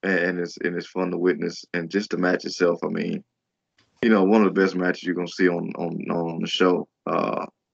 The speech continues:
hands down, two of the best. And, you know,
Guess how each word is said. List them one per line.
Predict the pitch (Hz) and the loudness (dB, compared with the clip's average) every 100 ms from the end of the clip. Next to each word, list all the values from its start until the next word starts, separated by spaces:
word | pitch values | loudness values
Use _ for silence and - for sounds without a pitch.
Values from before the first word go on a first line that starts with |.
| _ - | _ 0
hands | 92 87 | 2 2
down, | - 78 80 | -2 -2 2
two | 110 | 4
of | 95 | 4
the | |
best. | 90 92 90 - _ _ _ _ _ _ _ - | 6 6 4 0 _ _ _ _ _ _ _ -2
And, | 92 87 87 | -2 -2 -2
you | 101 | 0
know, | 87 - | 0 -2